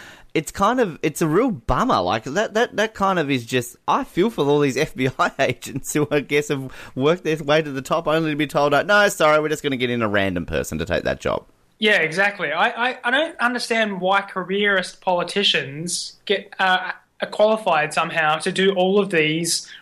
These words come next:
Speaker 2: really specific jobs. Like, Rudy Giul-, how, what does Rudy Giuliani know about investigating corruption or, or anything like that? I mean, the guy was the mayor of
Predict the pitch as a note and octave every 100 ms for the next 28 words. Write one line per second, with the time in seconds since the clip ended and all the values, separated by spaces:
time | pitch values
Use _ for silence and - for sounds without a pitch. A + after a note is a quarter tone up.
0 | - D3 D#3+ F3+ F#3 F#3+ F3+ D3+ D#3+ F3+
1 | G#3+ G#3 D3+ C3+ - - _ _ _ _
2 | _ _ _ G#3 F#3+ A3 A3 B3+ A#3+ B3
3 | A3 A3+ D4 D4 B3+ E4 E4+ A#3 C#4+ C4+
4 | A3+ C4+ B3+ A3 C4 D4 G3 E3 E3+ F3+
5 | G3 G3+ F#3+ F#3 F3 F3 - _ _ _
6 | _ _ _ - F#3+ G3 G#3 - G3 F3+
7 | F3+ F3+ F3 F#3 G#3+ - F3+ C#3+ C#3 C#3+
8 | F#3 F3 E3+ F#3+ F#3+ G3 F3+ F3 A#3 A3
9 | - F3+ G3 G3 G#3+ A3 G#3+ G3 - -
10 | F3+ F#3 G3 F#3 F3 F3 -